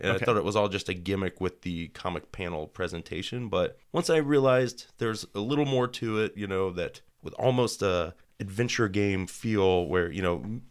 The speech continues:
Speaker 1: manipulating objects and stuff, like, I don't know, uh, it just had a little more to it than I thought.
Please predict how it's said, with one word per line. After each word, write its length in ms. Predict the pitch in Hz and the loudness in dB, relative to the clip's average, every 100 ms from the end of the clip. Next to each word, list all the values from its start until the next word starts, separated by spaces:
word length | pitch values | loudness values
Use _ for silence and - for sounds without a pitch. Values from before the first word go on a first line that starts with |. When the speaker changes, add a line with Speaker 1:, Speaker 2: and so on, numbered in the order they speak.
| - | -6
Speaker 1:
manipulating 600 | 139 151 156 135 117 113 | -2 -2 0 2 4 4
objects 380 | 104 101 92 - | 2 2 -2 -2
and 100 | 85 | -8
stuff, 360 | - 87 85 - | -2 -2 -2 -4
like, 220 | 85 80 | -6 -2
I 120 | 90 | -2
don't 120 | 117 | 0
know, 180 | 87 87 | -2 -6
uh, 180 | - 123 | -4 -4
it 140 | 160 175 | -4 -4
just 200 | 196 - | -2 2
had 140 | 180 | 4
a 40 | 160 | 4
little 200 | 160 156 | 4 2
more 180 | 147 147 | 2 2
to 200 | 147 147 | 0 -2
it 120 | 143 | -2
than 220 | 139 135 | -4 -4
I 80 | 127 | -6
thought. 260 | - - | -8 -10